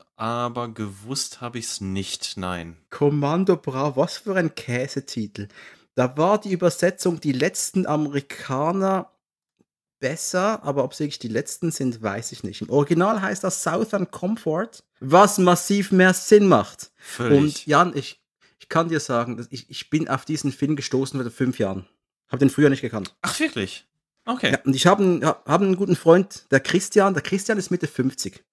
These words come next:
Speaker 2: Das ist Journalist. Das ist auch der, der mein Action-Kult-Intro auf der Gitarre spielt. Das ist der Mann. Das ist der Mann.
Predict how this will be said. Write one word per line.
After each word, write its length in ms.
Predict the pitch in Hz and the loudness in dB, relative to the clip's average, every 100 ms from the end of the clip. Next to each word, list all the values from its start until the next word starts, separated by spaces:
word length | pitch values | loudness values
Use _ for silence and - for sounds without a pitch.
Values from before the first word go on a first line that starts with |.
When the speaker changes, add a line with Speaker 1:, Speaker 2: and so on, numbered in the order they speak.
| _ - - - | _ -20 -16 -8
Speaker 2:
Das 160 | 107 | -6
ist 160 | 117 - | -6 -2
Journalist. 600 | - 117 117 202 - - | 0 4 6 4 2 -4
Das 80 | 139 | 2
ist 80 | 170 | 2
auch 120 | - | 2
der, 400 | - 143 165 220 | 4 6 6 8
der 160 | 196 | 6
mein 240 | 175 151 - | 6 4 4
Action-Kult-Intro 1120 | 226 - 226 208 185 147 - 139 135 - 117 | 0 2 0 4 6 6 6 4 4 4 2
auf 140 | 123 - | 2 -2
der 80 | |
Gitarre 420 | 117 117 139 123 120 | -6 -2 0 0 -2
spielt. 300 | - 90 - | -8 -10 -6
Das 140 | - | -4
ist 160 | 156 180 | 0 2
der 80 | |
Mann. 300 | 143 113 90 - _ | 4 2 0 -12 _
Das 100 | 139 | -6
ist 60 | |
der 80 | 170 | -2
Mann. 160 | 117 | -2